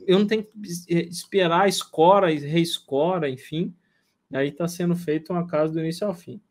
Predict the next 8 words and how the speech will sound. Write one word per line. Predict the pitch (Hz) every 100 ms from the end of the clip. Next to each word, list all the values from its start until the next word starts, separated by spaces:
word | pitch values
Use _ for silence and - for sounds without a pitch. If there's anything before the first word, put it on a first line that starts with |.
| _ _ _ _ _ _
Vale | - 190 247
grout | 208 208 220 220
industrializado | 202 196 202 196 175 165 175 190
em | 180
relação | 175 170 175
à | 175
economia? | 175 175 147 147 208 214
Vale. | 143 180 185 196 120